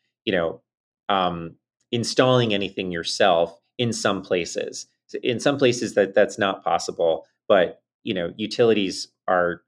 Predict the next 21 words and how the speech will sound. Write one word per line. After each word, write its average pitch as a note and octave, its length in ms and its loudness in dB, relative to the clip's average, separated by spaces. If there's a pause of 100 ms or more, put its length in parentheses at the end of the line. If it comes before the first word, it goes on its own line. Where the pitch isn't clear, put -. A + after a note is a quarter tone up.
are G2+ 120 2
definitely F#2+ 520 0
aware F2 400 0
that F2 160 -6
this - 160 -10
is G2 100 -10
something F2+ 320 -8
that E2+ 180 -6
their F2+ 140 -4
customers E2+ 600 -6
are E2 200 0
increasingly F2 680 -10
demanding. - 640 -10 (560)
Um, G2+ 420 0 (280)
you B2+ 100 0
know, B2 100 2
there's C#3 220 4
also, D#3+ 720 2
you A2+ 100 -8
know, G2+ 80 -4
geothermal, A#2 880 -2